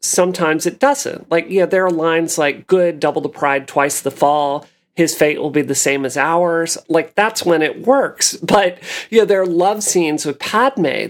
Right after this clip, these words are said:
that just fall completely flat. And when that's happening on this artificially generated world, um,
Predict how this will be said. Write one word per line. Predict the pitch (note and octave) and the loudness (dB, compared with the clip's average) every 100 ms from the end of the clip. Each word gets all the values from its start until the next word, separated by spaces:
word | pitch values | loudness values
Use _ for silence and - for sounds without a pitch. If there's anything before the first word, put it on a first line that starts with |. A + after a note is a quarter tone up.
| - | -2
that | E3+ | 0
just | - E3+ - - | 0 0 -4 -2
fall | E3+ E3+ | 2 2
completely | E3+ E3 D#3 C#3+ C3+ D3 | 0 -4 -4 -6 -4 -6
flat. | - G3 A3 D#3 C#3+ - | -4 -2 0 -2 -4 -4
And | D#3 E3 | 0 2
when | E3 | 2
that's | E3 D#3 | 0 -2
happening | - G3+ A3 F#3 D#3 C3+ | -2 -2 -2 -2 0 0
on | C3+ | -2
this | C3+ - | -2 -2
artificially | D#3+ D#3+ - D3+ - C#3+ | 0 0 0 -2 0 -2
generated | C3+ C3 C3+ B2+ B2+ B2+ | 0 -2 0 -2 -4 -6
world, | D#3+ A#3+ B3+ D#3 C#3+ - | 0 2 2 0 -4 -4
um, | E3+ E3+ E3 | 0 0 0